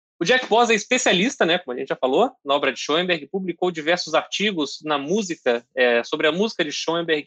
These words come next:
entre outros tópicos, e apresentou sua pesquisa em todos os Estados Unidos, bem como na Inglaterra, Irlanda, Canadá e Brasil. E,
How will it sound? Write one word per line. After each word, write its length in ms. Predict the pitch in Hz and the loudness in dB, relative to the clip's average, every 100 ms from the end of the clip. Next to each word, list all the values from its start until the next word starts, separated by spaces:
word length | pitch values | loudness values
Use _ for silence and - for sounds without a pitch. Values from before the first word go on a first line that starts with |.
| - | -4
entre 300 | 165 185 156 | -4 -2 -4
outros 260 | 143 180 - | -4 -6 0
tópicos, 420 | 196 208 - 196 | 2 2 -2 -2
e 20 | |
apresentou 640 | 185 214 208 170 180 180 | -2 0 0 0 0 0
sua 160 | - 180 | 0 -4
pesquisa 560 | 175 143 - 165 160 160 | -2 -6 -6 -6 -4 -4
em 100 | 147 | -4
todos 300 | - 185 165 | -2 0 0
os 100 | 156 | -6
Estados 320 | - 139 127 117 | -2 0 0 -6
Unidos, 520 | 117 151 196 214 - _ - - _ | -4 -2 0 -2 -8 _ -20 -20 _
bem 200 | 131 180 | 0 2
como 260 | 180 180 170 | 4 2 2
na 100 | 165 | 0
Inglaterra, 560 | 147 135 - 180 185 | 2 0 2 2 4
Irlanda, 460 | 160 143 160 180 165 | 2 2 2 2 2
Canadá 580 | 170 165 135 143 175 180 - - | 2 2 2 4 4 2 -4 -8
e 60 | 190 | 0
Brasil. 420 | 185 123 120 117 _ _ _ _ _ _ - | 0 0 -4 -10 _ _ _ _ _ _ 0
E, 200 | 269 | 0